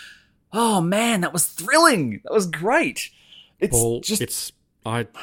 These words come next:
Speaker 2: I can't believe you've stopped me mid-sentence. I, I'm kind of,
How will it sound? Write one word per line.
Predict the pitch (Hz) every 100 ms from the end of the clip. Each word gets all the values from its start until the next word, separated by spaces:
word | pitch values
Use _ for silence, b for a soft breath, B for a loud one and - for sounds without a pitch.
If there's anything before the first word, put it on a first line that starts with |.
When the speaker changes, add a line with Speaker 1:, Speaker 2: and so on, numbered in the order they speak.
| B B
Speaker 2:
I | 107
can't | - 110 101
believe | 104 101 95
you've | 95 87
stopped | - 110 -
me | 101 101
mid-sentence. | 107 90 - 117 - 87
I, | 95
I'm | 95 - - - 104 104
kind | 113 113
of, | 104 -